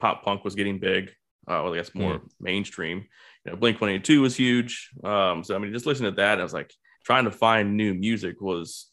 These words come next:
Speaker 1: for me, difficult 'cause I didn't have any internet. So all I had was just C Ds and whatever came on T V and, like, trying to, like, f-, watch M T V music videos and stuff.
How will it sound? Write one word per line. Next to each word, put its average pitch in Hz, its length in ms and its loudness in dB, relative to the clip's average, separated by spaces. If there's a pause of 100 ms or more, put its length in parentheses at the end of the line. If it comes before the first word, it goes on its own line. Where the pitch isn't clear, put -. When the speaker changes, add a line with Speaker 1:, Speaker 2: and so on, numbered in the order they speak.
(160)
Speaker 1:
for 98 80 -10
me, 123 180 0
difficult 95 440 -4
'cause - 80 -6
I 98 80 -4
didn't 98 160 -10
have 71 160 -10
any 82 160 -6
internet. 90 380 -6 (360)
So - 180 -4
all 101 200 2
I 90 40 0
had 95 180 2
was 76 120 -6
just 85 180 -8
C 104 140 -2
Ds 98 280 -2
and 90 60 -8
whatever 85 180 -4
came 90 260 -6
on 80 440 -6 (180)
T 104 160 -2
V 101 280 2
and, 92 140 -2
like, 71 260 -8
trying 98 240 0
to, 90 40 -2
like, 80 200 -6 (140)
f-, - 120 -14
watch 82 260 -6
M 95 140 -4
T 95 140 -6
V 87 160 -6
music 87 300 -10
videos 73 360 -6
and - 80 -16
stuff. 78 340 -6